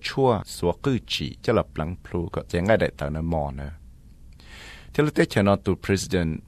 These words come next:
Park Geun-hye, là dân tàu kia tìa, cho kế xa tế khổng plắng plu nó mò mò sẽ tế chờ, dân do ít cho kế chư là lụa chẳng, chẳng chạp lời nữa nó tế chờ. Chắc là luồng qua nhà số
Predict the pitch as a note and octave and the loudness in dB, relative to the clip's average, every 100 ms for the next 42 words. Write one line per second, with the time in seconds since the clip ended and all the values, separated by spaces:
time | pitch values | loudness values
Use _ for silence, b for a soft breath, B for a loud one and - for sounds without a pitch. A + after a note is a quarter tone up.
0 | - A#2+ A#2 - - G#2 F#2+ F#2+ F2+ F2 | 2 2 2 -2 2 4 4 4 4 2
1 | D#2 C#2 F2 F#2 A#2+ G#2+ F#2+ - G2+ F#2 | 0 -4 -4 -2 2 4 4 2 2 2
2 | - E2 D#2 - - - - - A#2+ - | 2 0 0 -4 -12 -6 -2 2 2 2
3 | A2+ A#2 A#2+ F#2+ C#2 F2+ G#2+ - G#2 G2 | 2 0 -4 -6 -4 -2 -2 0 0 2
4 | F#2+ F#2 G#2 - - C3 - - D#2 - | 2 2 2 0 -2 -2 -4 -2 -2 -2
5 | - C3+ B2+ G2 - F#2+ - F2 - - | -2 2 2 0 2 0 2 -2 -2 -2
6 | G2+ G2+ E2+ D2 - - D2 - G#2+ B2 | 0 -2 -2 -4 -4 -6 -6 -4 -4 -4
7 | - - C2+ D2 D2 D#2 F2 G2+ F#2+ - | -6 -6 -4 -4 -4 -4 -4 -2 -4 -4
8 | C#2 A#1+ - - - - - - - - | -8 -8 -14 -20 -20 -20 -20 -20 -20 -20
9 | B B B B B B - G2 G#2+ C3 | B B B B B B -6 -2 2 4
10 | A2+ G#2 E2+ F#2 B2 A#2+ G2+ - D3 | 6 6 6 8 8 10 6 4 2